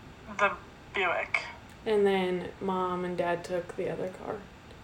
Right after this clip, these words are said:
Speaker 1: Yeah.
Speaker 2: Good to know.
Speaker 1: Yeah,
Speaker 2: Oh
Speaker 1: hold it
Speaker 2: my
Speaker 1: up.
Speaker 2: gosh, I cannot stop yawning. Holy cripe.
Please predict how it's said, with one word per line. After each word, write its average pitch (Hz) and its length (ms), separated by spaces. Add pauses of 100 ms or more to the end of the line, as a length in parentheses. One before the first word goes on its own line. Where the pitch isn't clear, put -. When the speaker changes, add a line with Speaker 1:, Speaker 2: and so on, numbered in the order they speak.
(320)
Speaker 1:
Yeah. - 280 (1600)
Speaker 2:
Good 339 200
to 311 120
know. 320 340 (800)
Speaker 1:
Yeah, - 200 (100)
Speaker 2:
Oh 349 60
Speaker 1:
hold 453 280
it 415 120
Speaker 2:
my - 60
Speaker 1:
up. 381 680
Speaker 2:
gosh, - 120
I 370 120
cannot 311 420
stop 269 300
yawning. 214 580
Holy 214 280
cripe. 240 540